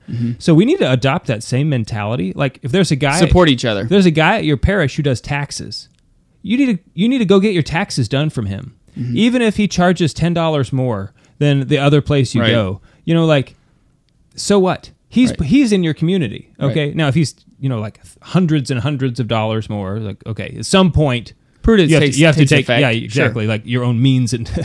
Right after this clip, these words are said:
Speaker 2: <laughs>
Speaker 1: Right.
Speaker 2: of,
Speaker 1: Prudence
Speaker 2: in
Speaker 1: takes
Speaker 2: the
Speaker 1: effect.
Speaker 2: situation. But, you know, that's the kind of thing we need to do. The people who are there in your community, you need to be going to them for their expertise. Like, what are they good at? Use them.
Speaker 1: Mm-hmm.
Speaker 2: If there's a guy, a painter, and you need your house painted,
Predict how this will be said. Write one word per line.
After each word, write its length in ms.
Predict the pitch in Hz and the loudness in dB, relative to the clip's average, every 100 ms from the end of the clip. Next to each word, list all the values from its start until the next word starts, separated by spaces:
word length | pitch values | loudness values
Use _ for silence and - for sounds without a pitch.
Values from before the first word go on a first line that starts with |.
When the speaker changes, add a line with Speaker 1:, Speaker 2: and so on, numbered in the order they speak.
| - | -6
Speaker 2:
<laughs> 60 | - | -4
Speaker 1:
Right. 220 | 117 - 131 | -4 -4 -4
Speaker 2:
of, 80 | |
Speaker 1:
Prudence 260 | 151 170 131 | -2 0 -2
Speaker 2:
in 60 | 127 | -4
Speaker 1:
takes 100 | 113 | -6
Speaker 2:
the 60 | |
Speaker 1:
effect. 160 | 117 117 | -4 -2
Speaker 2:
situation. 340 | 151 147 113 | 0 0 -2
But, 160 | 107 - - - - - | -6 -8 -20 -16 -16 -6
you 140 | 185 | 0
know, 140 | 214 160 | 2 0
that's 380 | 139 175 226 233 | 0 2 2 0
the 120 | 220 | -2
kind 160 | 226 | 0
of 60 | 185 | 0
thing 160 | 202 165 | 0 0
we 120 | 143 | 0
need 140 | 139 | -2
to 80 | 131 | 0
do. 220 | 180 104 | 0 0
The 140 | 104 120 | -4 -6
people 580 | - 208 196 185 175 - _ _ _ - | -2 -2 -2 -4 -4 -10 _ _ _ -4
who 140 | 175 | 0
are 100 | 147 | 2
there 300 | 127 196 233 | 2 2 2
in 80 | 170 | 2
your 80 | 160 | 0
community, 400 | - 208 170 147 | 0 0 0 0
you 220 | 131 240 269 | 2 4 4
need 240 | 202 170 | 0 -2
to 120 | - | -4
be 440 | 104 120 110 156 - _ _ - | -2 -2 -2 -4 -8 _ _ 0
going 320 | 170 226 214 | 4 4 2
to 140 | - 139 | 0 0
them 420 | 151 156 113 151 _ _ _ _ | 0 -2 -4 -6 _ _ _ _
for 180 | 156 127 | -2 2
their 260 | 165 214 | 2 2
expertise. 520 | 156 - - 123 - | 0 -4 -6 -6 -4
Like, 180 | 151 139 | -4 -2
what 160 | 143 175 | 0 0
are 80 | 151 | 2
they 140 | 147 | 2
good 200 | 135 151 | 2 0
at? 240 | 185 - | -2 -4
Use 300 | 117 220 220 | -2 0 0
them. 360 | 147 202 82 - _ - | -2 -4 -4 -12 _ -8
Speaker 1:
Mm-hmm. 360 | 123 117 127 | -4 -4 -4
Speaker 2:
If 60 | 143 | 0
there's 160 | 160 147 | 2 0
a 40 | |
guy, 200 | 151 151 | 0 -2
a 100 | 131 | -2
painter, 480 | - 214 220 120 - _ _ _ _ | -2 -2 -4 -8 -12 _ _ _ _
and 100 | 131 | -2
you 60 | 147 | 0
need 100 | 160 | 0
your 80 | 170 | 0
house 180 | 180 - | -2 -4
painted, 340 | 202 214 220 | -4 -4 -6